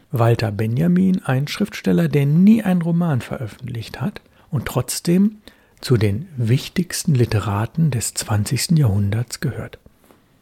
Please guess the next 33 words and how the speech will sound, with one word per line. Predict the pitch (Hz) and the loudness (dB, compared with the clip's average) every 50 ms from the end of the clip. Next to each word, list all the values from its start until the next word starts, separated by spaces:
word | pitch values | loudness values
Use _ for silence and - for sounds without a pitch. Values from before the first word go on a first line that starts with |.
| _ _ _ _ | _ _ _ _
Ja, | - 202 185 127 104 | -6 -4 -2 -2 -2
damit | 101 101 101 - | -4 -4 -6 -8
ist | - - - | -10 -10 -10
das | 113 - | -10 -10
Vorwort | - - - - - 117 - - - - - - - _ _ | -12 -8 -6 -6 -6 -6 -8 -10 -12 -12 -16 -20 -20 _ _
zu | - - - | -14 -14 -10
Ende. | - - 135 156 170 175 180 156 147 143 147 | -4 -2 0 2 2 2 2 2 0 -2 -4
Geschrieben | _ - - - 185 175 165 147 | _ -8 -2 0 2 2 2 2
hat | 135 - | 0 0
es | 120 - | -2 -4
Charlotte | - - 107 104 104 - - - | -2 -4 -4 -4 -6 -6 -4 -2
Ueckert, | 208 185 - 151 151 147 - - - | -2 0 0 0 -2 -2 -6 -8 -8
die | 127 | -8
sich | 107 110 104 - | -6 -6 -8 -8
sehr | - 135 127 - - 139 | -8 -10 -10 -8 -8 -8
ausführlich | 143 - - - - 131 117 113 113 113 - - _ _ _ _ _ _ | -10 -10 -12 -8 -6 -4 -4 -2 -4 -6 -8 -16 _ _ _ _ _ _
mit | 117 110 98 - - - | -8 -8 -8 -8 -14 -14
Walter | - 113 98 - - 107 | -8 -8 -8 -6 -6 -8
Benjamin | 107 - - 117 107 107 104 104 107 104 104 | -6 -6 -6 -6 -4 -4 -6 -6 -6 -6 -8
beschäftigt | 101 123 - - 139 151 - - 175 156 - - 160 | -8 -10 -8 -8 -8 -8 -6 -10 -10 -10 -10 -8 -8
hat. | 190 220 - - _ _ _ _ _ _ _ _ _ _ _ _ - | -8 -8 -8 -12 _ _ _ _ _ _ _ _ _ _ _ _ -2
Und | - 123 120 - | 0 0 0 0
es | 156 139 - | -2 -2 2
kommt | - 202 202 190 | 4 4 4 4
natürlich | 180 175 180 160 | 2 0 0 0
in | 160 160 | 0 0
diesem | 151 139 143 120 | 0 0 -2 -2
Vorwort | - 139 131 117 120 117 - - _ | -2 -2 -2 -2 -4 -4 -6 -8 _
nicht | - 123 - - | -2 -2 -2 -2
nur | 120 98 | -6 -4
Biografisches | - 123 123 123 - 139 123 131 - - 135 120 113 | -4 -6 -6 -6 -4 0 0 0 0 0 -2 -4 -2
drin | - 131 117 113 - 139 139 113 | -4 -4 -6 -4 -4 -4 -6 -6
vor | 110 - - 135 131 135 123 113 | -6 -8 -8 -6 -6 -6 -6 -8